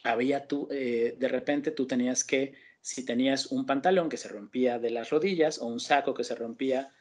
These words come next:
de los codos, pues le ponías un parche, ¿no? O sea, lo que hemos comentado muchas veces, esos parches tapaban hoyos. Hoy en día son elementos de moda. En ese momento era para seguir usando la prenda. Si quizás un, un, este, un pantalón largo queda inservible de la parte de abajo,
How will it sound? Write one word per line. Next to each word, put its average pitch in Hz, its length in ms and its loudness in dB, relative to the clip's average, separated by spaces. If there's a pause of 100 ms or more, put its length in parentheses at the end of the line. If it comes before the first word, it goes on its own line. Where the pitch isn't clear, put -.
(160)
de 139 120 -2
los 143 220 -2
codos, 185 440 4 (220)
pues 190 140 0
le 190 80 2
ponías 120 320 -4
un 120 100 -4
parche, - 380 -4
¿no? 175 200 -4
O - 60 -6
sea, 113 340 -6
lo 117 160 -8
que 127 80 -4
hemos 131 160 -2
comentado 120 400 -2
muchas 127 340 -2
veces, - 300 -6
esos 156 220 -6
parches 143 400 -2
tapaban 139 400 0
hoyos. 160 380 -4 (240)
Hoy 143 140 0
en 160 80 0
día 143 120 2
son 151 160 0
elementos 139 560 0
de 117 80 -2
moda. 110 340 -8 (380)
En 131 140 -2
ese 151 160 -2
momento 135 440 2
era 143 220 4
para 123 180 -2
seguir 156 340 0
usando 117 320 -2
la 110 140 -2
prenda. 117 380 -4 (360)
Si 139 240 -4
quizás - 560 2
un, 135 300 0
un, 131 220 0
este, 120 560 0
un 135 140 -2
pantalón 127 560 2
largo 135 600 2
queda 135 180 0
inservible 127 400 0
de 120 80 0
la 117 140 -2
parte 127 260 -4
de 127 100 0
abajo, 147 380 -2